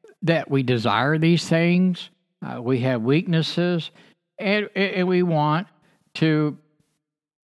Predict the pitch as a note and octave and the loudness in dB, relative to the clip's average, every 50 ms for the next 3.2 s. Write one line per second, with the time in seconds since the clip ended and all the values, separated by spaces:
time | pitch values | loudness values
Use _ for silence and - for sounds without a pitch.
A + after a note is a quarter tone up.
0 | _ - - - - F#3 E3+ E3 E3+ F#3 F#3 - - - - F#3 F#3 D#3 - A3+ | _ -16 -4 0 2 2 4 6 4 4 2 0 -4 0 2 2 4 6 6 6
1 | B3 A#3 G3+ D#3+ D3 C#3+ C3 G#2 C#3+ F3+ F#3+ E3+ D3 D3 D#3 G3 G3+ F#3+ D#3+ D3 | 8 6 6 4 4 2 4 4 4 6 6 6 4 6 6 6 6 6 6 4
2 | C3+ B2+ A#2+ A#2+ C3 E3+ F#3 F#3 D#3+ - - D#3+ C3+ B2 C3+ C#3+ C#3 C#3+ C3 B2 | 4 2 2 4 6 6 6 6 4 4 2 2 2 4 4 4 4 2 2 0
3 | A2 G2 F2 - | -2 -6 -8 -12